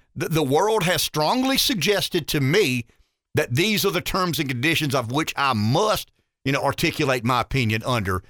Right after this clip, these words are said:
And I, I just don't want any part of that. Let's go to the phone.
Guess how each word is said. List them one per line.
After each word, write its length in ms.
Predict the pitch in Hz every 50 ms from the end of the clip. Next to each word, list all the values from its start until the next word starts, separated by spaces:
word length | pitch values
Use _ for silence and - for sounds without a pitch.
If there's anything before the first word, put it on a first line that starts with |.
| _ _ _
And 300 | - 165 185 175 175 170 -
I, 140 | 160 175 156
I 120 | 151 190
just 140 | 202 208 - -
don't 120 | 220 220
want 120 | 233 226
any 100 | 220 208
part 260 | - - 262 302 311 254
of 60 | 139
that. 340 | 113 87 73 - - - - - _
Let's 140 | - 175 -
go 120 | - 214 185
to 60 | 147
the 60 | 147
phone. 280 | 123 131 80 60 58